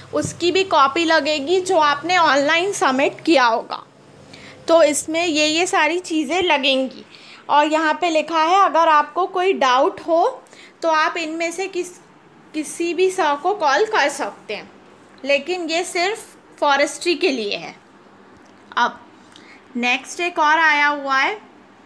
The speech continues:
ये है बीएसडब्ल्यू के लिए है,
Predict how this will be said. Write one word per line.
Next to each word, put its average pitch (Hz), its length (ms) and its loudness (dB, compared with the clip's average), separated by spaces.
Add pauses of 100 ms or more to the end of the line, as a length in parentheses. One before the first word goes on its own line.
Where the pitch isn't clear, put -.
(440)
ये 269 300 -4
है 320 180 -2
बीएसडब्ल्यू 294 960 -2
के 370 180 -2
लिए 277 300 -2
है, 285 300 -2